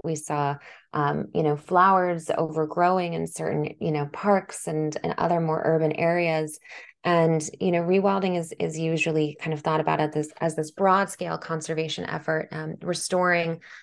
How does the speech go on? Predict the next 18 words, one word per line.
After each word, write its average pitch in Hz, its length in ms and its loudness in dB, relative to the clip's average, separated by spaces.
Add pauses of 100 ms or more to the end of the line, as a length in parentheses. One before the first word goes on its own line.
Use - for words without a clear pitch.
(180)
biodiversity 156 720 0
and - 100 -6
ecosystems 151 880 -6
all 160 160 -2
around 156 340 -4
the 156 140 -6
world. 147 460 0 (260)
From 202 140 6
an 202 160 4
ocean 233 340 4
perspective, 165 640 -4
I 165 80 -2
think 170 220 -6
what's - 240 -2
really 202 220 6
interesting 156 600 -4
is 156 140 0
that 156 180 0